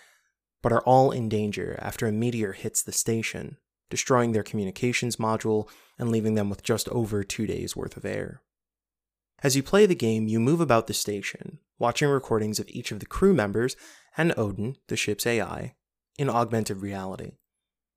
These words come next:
Hologram versions of the crew move around parts of the station, working, talking with each other, and eventually trying to develop an escape plan. Like a movie, you're able to rewind, pause, and fast forward these recordings,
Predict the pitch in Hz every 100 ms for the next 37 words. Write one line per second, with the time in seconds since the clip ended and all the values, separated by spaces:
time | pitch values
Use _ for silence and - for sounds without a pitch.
0 | _ _ - 190 208 135 113 104 107 101
1 | 110 104 101 104 - 117 104 104 110 120
2 | 123 101 98 98 - 113 - 107 101 -
3 | 113 - - - - _ _ _ _ _
4 | 113 110 107 107 101 107 - 104 - 101
5 | 98 104 - 98 95 95 95 - - 113
6 | 117 120 - 101 98 - - - 123 127
7 | 98 92 110 104 95 - 101 - 104 -
8 | - - 110 120 _ _ _ _ _ _
9 | _ _ _ _ _ 120 120 120 110 123
10 | 107 104 104 117 117 110 - 113 117 160
11 | 107 101 98 95 - 120 104 104 - 101
12 | 95 123 113 - 156 156 117 98 95 -
13 | - 104 92 - -